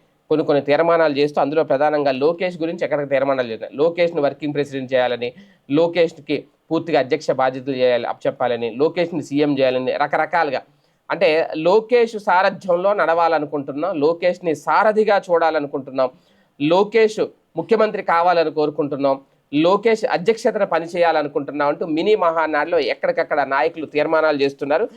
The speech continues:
ఎక్కువగా యువత చాలా ఉత్సాహంగా ఉన్నారు. ఇందులో భాగంగానే మొన్న మధ్యన పిఠాపురంలో కూడా, ఆ, లోకేష్ సారథిగా ఉండాలంటూ జ్యోతుల నవీన్ లాంటి వాళ్ళు వ్యాఖ్యలు చేశారు. అలాగే, అంటే, ఇక్కడ ఎక్కువ యువ నాయకులే ఎక్కువ చేస్తున్నారు. మళ్ళీ అదే జ్యోతుల నెహ్రూ గారు, అదే,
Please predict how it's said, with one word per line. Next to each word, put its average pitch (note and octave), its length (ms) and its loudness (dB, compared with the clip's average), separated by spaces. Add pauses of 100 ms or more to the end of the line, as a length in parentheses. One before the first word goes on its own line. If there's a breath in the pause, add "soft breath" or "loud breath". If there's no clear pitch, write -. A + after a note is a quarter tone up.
(240 loud breath)
ఎక్కువగా F3 440 2
యువత F3 480 0
చాలా E3+ 180 4
ఉత్సాహంగా E3+ 600 2
ఉన్నారు. D#3 260 2
ఇందులో F3 340 0
భాగంగానే D#3 440 0
మొన్న D3 260 -2
మధ్యన D3 240 -2
పిఠాపురంలో E3 600 0
కూడా, D#3 220 2 (360 soft breath)
ఆ, B2+ 420 2
లోకేష్ E3+ 460 2
సారథిగా D#3 520 0
ఉండాలంటూ D3+ 500 0
జ్యోతుల D3 380 -4
నవీన్ D3+ 220 2
లాంటి C#3+ 200 2
వాళ్ళు C#3+ 200 2
వ్యాఖ్యలు C#3+ 320 -2
చేశారు. C3+ 360 0 (300 loud breath)
అలాగే, D3+ 420 4 (180)
అంటే, F#3+ 240 2
ఇక్కడ F#3+ 260 -2
ఎక్కువ F#3 420 4
యువ D#3+ 260 0
నాయకులే G#3+ 440 0
ఎక్కువ G3 260 -4
చేస్తున్నారు. C#3 500 -2
మళ్ళీ G3 200 0
అదే G#3 380 2
జ్యోతుల G3+ 420 -4
నెహ్రూ F#3+ 240 0
గారు, F#3 240 2
అదే, F3+ 360 2